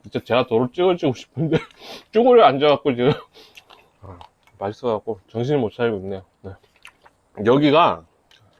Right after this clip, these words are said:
상당히 좋습니다, 여러분들. 예? 바다가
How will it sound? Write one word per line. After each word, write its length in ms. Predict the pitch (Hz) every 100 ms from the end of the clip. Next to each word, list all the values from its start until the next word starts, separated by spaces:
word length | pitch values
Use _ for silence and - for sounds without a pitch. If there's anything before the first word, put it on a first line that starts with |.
| _
상당히 320 | - 170 220 160
좋습니다, 480 | 113 - 151 113
여러분들. 480 | 95 95 87 82 87 _ _ _ _ _ _ _
예? 120 | 90 - _ _ - -
바다가 840 | 107 104 131 127 123 117 139